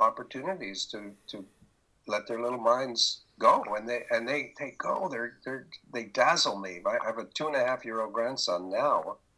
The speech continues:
who absolutely dazzles me. I, we go on long walks, and, and his game is to, is to take his little ball, his little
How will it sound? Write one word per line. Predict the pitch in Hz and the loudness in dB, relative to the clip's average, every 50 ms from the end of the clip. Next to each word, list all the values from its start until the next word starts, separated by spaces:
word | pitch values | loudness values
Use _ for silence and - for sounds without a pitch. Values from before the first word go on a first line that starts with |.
| _ _ _ _ _ _ _ _ _ _ | _ _ _ _ _ _ _ _ _ _
who | - 139 127 127 - - _ - | -6 -6 -6 -6 -8 -10 _ 0
absolutely | - 214 202 - - - - 143 131 135 135 104 123 123 | 2 2 2 4 2 0 0 0 0 -4 -6 -8 -10 -8
dazzles | 113 - 120 107 107 104 104 104 98 92 - - | -4 -2 -2 -2 -2 -4 -6 -10 -10 -12 -12 -12
me. | - 92 90 85 82 - _ - - _ _ - | -10 -10 -10 -12 -14 -16 _ -20 -20 _ _ -2
I, | 117 113 107 - - 123 | 0 0 -2 -4 -10 -10
we | 120 117 | -8 -4
go | - 127 117 110 | -2 -2 0 0
on | 110 110 | 0 0
long | 113 113 113 110 104 107 | 0 -2 -4 -4 -4 0
walks, | 123 139 139 - - - - - - - - - _ _ - - - - _ _ _ _ _ _ _ _ _ - - | 2 4 4 4 4 0 -2 -2 -2 -2 -4 -8 _ _ -14 -14 -14 -16 _ _ _ _ _ _ _ _ _ -2 0
and, | 117 107 104 101 98 101 98 98 95 104 - - - _ - | 2 2 2 2 0 0 -2 -4 -6 -8 -12 -14 -8 _ 0
and | 120 107 98 98 98 98 - - - | 0 2 2 0 -4 -8 -10 -12 -14
his | - - - 151 156 180 - | -14 -10 -6 -6 -2 0 -2
game | - - 170 139 110 95 95 98 107 - - _ _ _ _ _ _ _ _ _ _ _ _ _ _ _ _ _ | -2 0 -2 -4 -4 -4 -8 -10 -12 -14 -18 _ _ _ _ _ _ _ _ _ _ _ _ _ _ _ _ _
is | - 123 117 117 - - | -12 -10 -8 -8 -8 -8
to, | - - 110 107 107 107 101 _ _ _ _ _ - | -8 -10 -10 -10 -12 -14 -16 _ _ _ _ _ -8
is | - 117 - - | -4 -2 -2 -2
to | - - 110 - - - - - | -2 -6 -12 -12 -14 -20 -10 -4
take | - 139 - - | -4 -4 -4 -4
his | 127 127 123 - 113 | -8 -10 -8 -6 -6
little | 107 117 127 127 127 123 _ _ _ _ _ _ _ _ _ _ _ _ _ _ _ _ _ _ - | -4 -4 -4 -4 -6 -8 _ _ _ _ _ _ _ _ _ _ _ _ _ _ _ _ _ _ 0
ball, | - 98 104 95 90 | 2 4 4 4 2
his | 90 95 98 - - | -2 -4 -6 -6 -6
little | 117 117 120 | -6 -8 -8